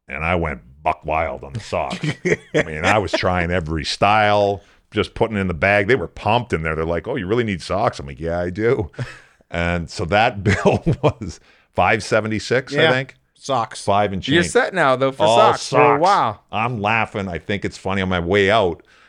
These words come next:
Speaker 1: the guy, you know, the guy selling me the socks was all pumped, and I'm like, on the way out, I kinda, out of the side of my mouth, I go, "Hey, it ain't my credit card." And he looked at me, and I just kept walking. <laughs> And, uh, yeah, he wasn't gonna say anything. And then, uh, yeah, I took, got in the Uber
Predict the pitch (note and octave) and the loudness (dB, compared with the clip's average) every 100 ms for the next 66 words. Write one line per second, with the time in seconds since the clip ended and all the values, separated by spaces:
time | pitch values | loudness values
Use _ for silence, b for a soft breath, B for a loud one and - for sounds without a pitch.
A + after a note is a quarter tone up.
0 | b E2 G2+ F#2+ G2+ D#2 D#2 F#2 D#2+ - | b -2 2 2 0 -4 0 0 0 -2
1 | F#2 F2+ E2 - - E2 D#2+ C2+ C#2+ - | -4 -2 -4 -6 -4 -2 -2 -6 -6 -6
2 | - F2 C#2+ - C2+ C#2+ D2 C#2+ - D#2+ | -2 -2 -4 -8 -12 -8 -8 -10 -10 -8
3 | D#2 D#2+ E2+ F2+ E2 D2+ C2 - F2 D2+ | -4 0 2 4 2 -2 -6 -10 -8 -8
4 | C2 _ _ - F2 - E2+ D#2+ D#2+ D#2+ | -12 _ _ -10 -10 -8 -6 -4 -4 -4
5 | E2+ D#2+ C#2+ D2+ D#2+ D#2 E2+ D2 C2 - | -2 -4 -6 -6 -6 -6 -8 -12 -12 -8
6 | E2+ D2+ - A#1+ - b D#2 F#2+ - - | -6 -8 -10 -12 -14 b -8 -6 -6 -8
7 | C3+ A#2+ C3 F#2 D2+ - - A#1+ B1+ - | -8 -6 -8 -12 -14 -16 -20 -18 -18 -18
8 | - - - - - - E4+ A#2 F4+ - | -20 -18 -16 -12 -10 -2 0 4 4 6
9 | E3 B2+ - C#3+ A2 - B B - A#2 | 4 4 4 4 2 -2 B B 2 4
10 | E2+ A2+ E2+ D#2+ C2+ B1+ C2+ A#1+ A#1 - | 4 2 2 -2 -8 -10 -12 -12 -14 -10
11 | C2+ B1 b b b - F#2 F#2 G2 G2 | -10 -10 b b b -6 -2 2 2 2
12 | G2 F#2+ F#2+ G2 F#2 D#2 - F2 F#2+ G2+ | 2 2 4 4 2 0 -2 0 4 4
13 | G#2+ G2 F#2+ F#2 F2+ F#2+ B2+ | 2 2 4 4 4 4 0